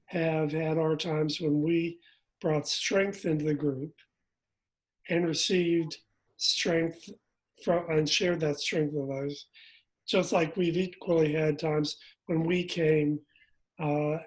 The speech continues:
as a weak or broken or, um,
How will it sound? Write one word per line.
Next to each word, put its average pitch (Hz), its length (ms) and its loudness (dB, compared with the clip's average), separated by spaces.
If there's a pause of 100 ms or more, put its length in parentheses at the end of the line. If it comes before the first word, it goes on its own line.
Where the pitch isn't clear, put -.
(120)
as 165 180 2
a 170 60 0
weak 170 480 -2 (160)
or 147 140 -6
broken 160 760 0 (640)
or, 151 680 2 (480)
um, 147 600 -4